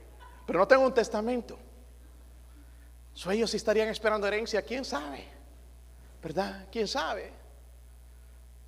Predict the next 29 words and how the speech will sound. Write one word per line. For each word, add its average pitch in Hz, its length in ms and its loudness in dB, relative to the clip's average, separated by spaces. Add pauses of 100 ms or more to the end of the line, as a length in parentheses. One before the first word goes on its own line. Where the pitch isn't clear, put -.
(680)
Pero 175 160 4
Dios 226 160 6
nos 233 160 0
ha 208 80 4
dejado 214 300 0
una 214 140 -4
herencia 117 340 -4
a - 20 -10
nosotros 107 320 -10
como 98 160 -10
padres, - 500 -18 (1040)
nuestros - 320 -14
hijos. - 420 -16 (1120)
¿Está 190 160 -2
conmigo? 208 400 -4 (580)
Hermanos, 240 460 2
y 202 100 -4
según 226 480 2
lo 233 140 8
que 233 100 2
entiendo 220 520 0
en 156 80 0
la 147 120 2
Biblia, 175 500 0
es - 200 0
el 196 260 -2
don 233 440 -2
más 220 180 -4
significativo, 190 840 -2